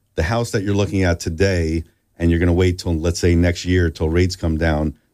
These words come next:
that house price is probably gonna be higher. In the market that we're in especially, uh, the demand is very high down here, and we've seen an increase in prices even till right now with everything that's going on. Prices are, are, uh,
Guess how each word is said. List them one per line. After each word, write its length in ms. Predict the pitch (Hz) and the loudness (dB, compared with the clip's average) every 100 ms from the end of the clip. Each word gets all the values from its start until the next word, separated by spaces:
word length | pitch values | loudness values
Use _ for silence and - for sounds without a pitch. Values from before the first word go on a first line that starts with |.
| - | -2
that 120 | 90 | 0
house 220 | 104 98 | 0 -2
price 320 | - 87 85 | -2 -2 -2
is 120 | 80 | -6
probably 760 | - _ - 123 117 101 87 85 | -12 _ -4 -2 0 -2 -2 -2
gonna 220 | 82 78 | -2 -2
be 140 | 78 78 | -2 -4
higher. 400 | - 67 50 - | -4 -6 -6 -8
In 140 | 82 | 0
the 40 | 80 | 2
market 360 | 90 90 90 | 4 2 0
that 160 | 82 78 | -2 -2
we're 200 | 85 82 | 0 2
in 120 | 78 | 2
especially, 720 | 76 - 85 - 78 76 73 - _ _ - | -2 0 -2 0 -2 -2 -2 -8 _ _ -6
uh, 120 | 73 | -4
the 120 | 67 | -4
demand 360 | - 80 82 76 | -2 0 2 0
is 100 | 73 | -2
very 200 | 80 73 | 0 0
high 240 | 76 78 | 0 0
down 240 | 78 71 | 0 -2
here, 300 | 73 78 76 | -2 -2 -2
and 180 | 76 78 | -2 -4
we've 140 | 76 71 | -6 -2
seen 260 | 90 85 | 2 2
an 180 | 82 82 | 2 -2
increase 460 | 78 95 - 90 90 | 0 0 0 0 0
in 80 | |
prices 480 | 85 87 85 85 76 | 0 0 0 -2 -4
even 340 | - 87 87 82 | -2 0 2 0
till 300 | - 82 73 _ _ - | -2 -4 -4 _ _ -4
right 180 | 92 90 | -2 0
now 220 | 92 87 | 0 0
with 160 | 80 | -2
everything 320 | 85 85 82 85 | 0 0 2 0
that's 160 | 80 | 0
going 260 | - 82 85 | 0 0 2
on. 160 | 80 | 0
Prices 440 | 69 82 80 85 76 | 0 -2 -2 -4 -6
are, 300 | 85 80 73 - - | -2 -2 -2 -10 -4
are, 340 | 76 76 76 | -4 -2 -2
uh, 160 | 76 | -2